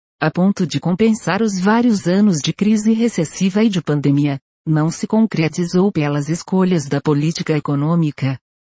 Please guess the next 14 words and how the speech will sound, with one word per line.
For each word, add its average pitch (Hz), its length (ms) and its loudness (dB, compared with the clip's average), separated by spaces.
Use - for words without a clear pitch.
Expectativas 226 960 0
para 170 260 0
dois 143 360 0
mil 147 240 0
e 156 80 0
vinte 175 300 2
e 214 60 2
três. 233 360 4
A 220 80 2
junção 220 500 2
desses 143 460 -2
dois 139 300 0
fatores 175 520 -2
faz - 540 -6